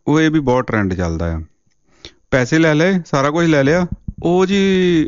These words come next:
ਅ, ਬਿਜ਼ੀ ਹੋ ਗਿਆ ਜੀ, ਉਹ ਹੋ ਗਿਆ, ਸਾਲ ਹੋ ਗਿਆ। ਉਹ ਮੈਂ ਕਿਹਾ ਇਹ ਜਦ ਤੱਕ ਤਾਂ ਇਹਦਾ ਮਤਲਬ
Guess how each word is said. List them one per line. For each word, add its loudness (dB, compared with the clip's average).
ਅ, 0
ਬਿਜ਼ੀ 0
ਹੋ 2
ਗਿਆ 0
ਜੀ, 2
ਉਹ 2
ਹੋ -2
ਗਿਆ, 0
ਸਾਲ 0
ਹੋ 0
ਗਿਆ। 0
ਉਹ 0
ਮੈਂ 2
ਕਿਹਾ 0
ਇਹ 0
ਜਦ 0
ਤੱਕ -4
ਤਾਂ 0
ਇਹਦਾ 0
ਮਤਲਬ 2